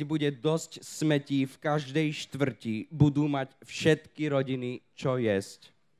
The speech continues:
Urobí všetko preto, aby v budúcom volebnom období mal každý k dispozícii toľko odpadu, koľko potrebuje, a aby všetci v krajine boli spokojní. E, na obálku som napísal: „Pre pána prezidenta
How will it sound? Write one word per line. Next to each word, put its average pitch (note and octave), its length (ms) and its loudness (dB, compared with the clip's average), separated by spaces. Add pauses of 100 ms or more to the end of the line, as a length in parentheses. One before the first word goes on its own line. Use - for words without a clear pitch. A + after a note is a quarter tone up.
(280)
Urobí D3 480 2
všetko - 560 2
preto, C3 480 0
aby C3 320 -4
v - 0 -
budúcom D#3 640 -2
volebnom C#3+ 480 0
období C3+ 320 0
mal C3 240 2
každý D3+ 560 -2
k D3+ 80 -4
dispozícii C3+ 800 -2
toľko D#3 400 -2
odpadu, A2+ 800 -4 (240)
koľko C#3+ 400 0
potrebuje, C3+ 800 -2 (160)
a - 240 -8
aby G2+ 160 -6
všetci C#3+ 480 -4
v - 80 -20
krajine G#2 480 -6 (400)
boli A2 320 -8
spokojní. F2 720 -8
E, - 960 -14
na C#3 160 -6
obálku G#2+ 320 -8
som G2 160 -12
napísal: A#2 640 -6 (480)
„Pre G2 160 -8
pána A#2+ 560 -8
prezidenta A2 960 -2